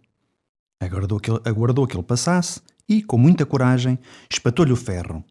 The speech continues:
curando definitivamente. Conta a história, segundo o povo, que viveram felizes para sempre.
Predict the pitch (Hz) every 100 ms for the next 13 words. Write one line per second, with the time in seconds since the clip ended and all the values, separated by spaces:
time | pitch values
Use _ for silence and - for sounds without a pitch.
0 | _ - 202 135 135 135 - 143 139 147
1 | 143 92 87 - _ _ _ _ _ _
2 | _ _ 95 90 104 131 131 123 123 -
3 | _ _ _ - _ - - 95 107 123
4 | 123 123 - 147 170 104 98 104 - 120
5 | 131 98 - - - 104 85 -